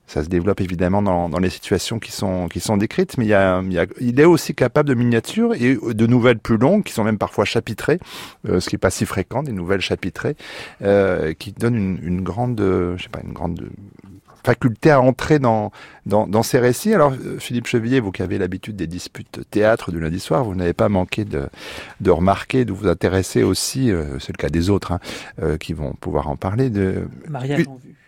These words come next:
Speaker 1: Alors ça s'appelle Mariage en vue et c'est, c'est ainsi qualifié, euh, scène d'une pièce. Donc bon, on se débrouille avec ça, on a comme il se doit, euh, comme dans ton, toute bonne, euh, édition théâtrale, un, une liste des personnages, et rien que ça en fait, c'est, on, j'aurais pu te donner aussi cette, euh,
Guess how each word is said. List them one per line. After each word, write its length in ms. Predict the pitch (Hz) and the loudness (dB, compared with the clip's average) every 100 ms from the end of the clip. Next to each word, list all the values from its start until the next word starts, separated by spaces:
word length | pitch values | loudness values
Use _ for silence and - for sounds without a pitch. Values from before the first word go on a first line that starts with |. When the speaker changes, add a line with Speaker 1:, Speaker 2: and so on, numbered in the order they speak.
| - | -2
Speaker 1:
Alors 220 | 107 101 | 2 2
ça 80 | - | 2
s'appelle 320 | 113 104 107 | 0 4 4
Mariage 380 | 104 151 170 127 | 4 6 6 6
en 100 | 127 | 4
vue 300 | 113 147 220 | 4 2 2
et 100 | 123 | 4
c'est, 380 | 110 - 160 139 | 2 4 6 6
c'est 220 | - 120 | 4 4
ainsi 260 | 110 107 139 | 4 2 2
qualifié, 480 | 113 110 104 - 131 | 2 2 0 2 4
euh, 240 | 95 92 - - | 6 4 0 -6
scène 480 | - - 156 175 139 | -4 4 6 6 4
d'une 260 | 110 135 113 | 4 4 4
pièce. 420 | 107 95 - 117 | 4 4 2 -2
Donc 300 | 98 104 127 | 0 0 2
bon, 200 | 117 104 156 - - | 2 2 0 -8 -8
on 80 | 110 | -2
se 60 | |
débrouille 360 | 135 139 156 143 | 2 4 4 4
avec 220 | 120 120 | 4 0
ça, 220 | - 180 | 2 2
on 100 | 185 | 2
a 80 | 113 | 2
comme 220 | - 117 | 2 2
il 80 | 113 | 2
se 140 | - 110 | 0 0
doit, 340 | 104 110 104 | 2 4 4
euh, 280 | 85 78 87 | 4 2 -2
comme 180 | 85 90 | -4 -4
dans 140 | 87 | -4
ton, 220 | 82 101 98 80 117 | -4 -6 -6 -12 -12
toute 120 | - 117 | -4 2
bonne, 260 | 104 95 | 2 4
euh, 100 | 85 - - - | 0 -2 -12 -6
édition 300 | 107 104 113 | -4 0 0
théâtrale, 520 | 113 104 - 123 117 | 4 4 2 -4 -2
un, 180 | 92 78 80 | -4 -6 -8
une 100 | 95 | -4
liste 160 | 120 110 | -2 2
des 140 | 110 | 2
personnages, 680 | 113 98 120 107 143 175 104 | 2 0 0 2 4 4 2
et 40 | |
rien 180 | 78 110 | 2 2
que 60 | 107 | 2
ça 280 | 131 113 98 | 0 2 0
en 60 | |
fait, 220 | - 92 | -2 -6
c'est, 100 | - 92 | -4 -2
on, 220 | 98 107 | -2 0
j'aurais 180 | 104 110 _ _ - - | 2 2 _ _ -20 -14
pu 100 | 117 | -8
te 60 | |
donner 340 | 110 107 104 101 | -2 -2 -2 -2
aussi 300 | 123 - 117 | -4 -6 -6
cette, 320 | - - | -6 -4
euh, 80 | - | -2